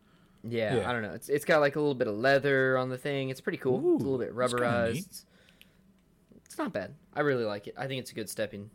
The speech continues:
Speaker 1: stepping stone, you know.
Speaker 2: Now, maybe you're out there listening to us, and you are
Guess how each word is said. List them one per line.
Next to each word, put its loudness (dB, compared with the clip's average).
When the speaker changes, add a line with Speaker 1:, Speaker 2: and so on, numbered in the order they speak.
Speaker 1:
stepping -6
stone, -8
you -12
know. -12
Speaker 2:
Now, 6
maybe 4
you're 4
out 2
there 4
listening -2
to -2
us, -4
and -2
you 0
are 2